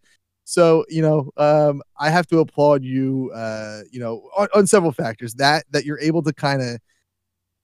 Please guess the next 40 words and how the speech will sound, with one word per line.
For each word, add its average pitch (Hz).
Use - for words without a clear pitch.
rein 220
me 180
in, 160
quote 151
unquote, 147
rein 147
me 143
in, 147
keep 165
me 156
under 143
an 135
hour. 135
I, 139
I 147
am 143
sure 151
we're 139
over 135
it 127
now, 127
but, 147
like, 160
keep 202
me 180
close 185
to 131
that 120
hour 127
and 180
be, 220
like, 170
going 190
a 170
hundred 170
and 160
forty-four 156
episodes. 156
I 147
mean, 151